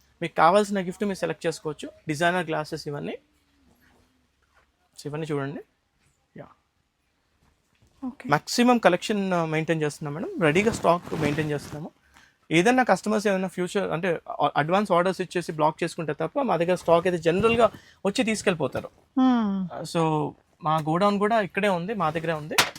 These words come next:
Speaker 1: మీరు ఎక్కడికో వెళ్ళి మళ్ళీ వెయిట్ చేసి half an hour
Speaker 2: ఈ డిజైన్
Speaker 1: ఇంతకుముందు
Speaker 2: కూడా బాగుందండి, కొత్తగా
Speaker 1: Yes,
Speaker 2: వచ్చింది.
Speaker 1: ma'am.
Speaker 2: గ్లాస్
Speaker 1: చాలా
Speaker 2: తోనే చాలా క్లాసీగా ఉంది చూడండి.
Speaker 1: డెకో
Speaker 2: ఇది
Speaker 1: గ్లాస్.
Speaker 2: ఎయిర్, ఆ, ఎయిర్ టైట్ ఉంది మళ్ళీ.
Speaker 1: ఎస్ మ్యామ్, ఎయిర్ టైట్ అది.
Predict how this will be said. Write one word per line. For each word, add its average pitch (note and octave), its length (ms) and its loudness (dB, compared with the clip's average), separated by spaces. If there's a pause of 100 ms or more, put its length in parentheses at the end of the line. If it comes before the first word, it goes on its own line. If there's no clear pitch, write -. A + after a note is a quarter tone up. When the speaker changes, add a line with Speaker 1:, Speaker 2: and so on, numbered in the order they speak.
(220)
Speaker 1:
మీరు E3 120 0
ఎక్కడికో F3 280 0
వెళ్ళి F#3 200 2
మళ్ళీ E3+ 280 -2
వెయిట్ D#3+ 300 -2
చేసి E3+ 260 -4
half D#3 280 -2
an E3 60 -6
hour D#3+ 160 -4
Speaker 2:
ఈ - 40 -6
డిజైన్ C#4+ 340 4
Speaker 1:
ఇంతకుముందు D4+ 260 8
Speaker 2:
కూడా E4 160 10
బాగుందండి, A3 500 8
కొత్తగా C4 360 2
Speaker 1:
Yes, - 80 6
Speaker 2:
వచ్చింది. G#3 260 4
Speaker 1:
ma'am. C#4 200 0
Speaker 2:
గ్లాస్ B3 240 10
Speaker 1:
చాలా - 100 2
Speaker 2:
తోనే C#4 340 2
చాలా C4+ 300 2 (420)
క్లాసీగా B3 420 4
ఉంది G3+ 140 2
చూడండి. A3 500 0
Speaker 1:
డెకో D3+ 240 4
Speaker 2:
ఇది E4 100 6
Speaker 1:
గ్లాస్. C4+ 180 10
Speaker 2:
ఎయిర్, D#4+ 200 6
ఆ, G#3 460 8
ఎయిర్ C#4 140 4
టైట్ C#4 240 6
ఉంది G3 140 2
మళ్ళీ. G3 260 4
Speaker 1:
ఎస్ E3 140 0
మ్యామ్, A#2+ 160 -6
ఎయిర్ D3 160 2
టైట్ C#3+ 260 0
అది. C#3+ 160 -2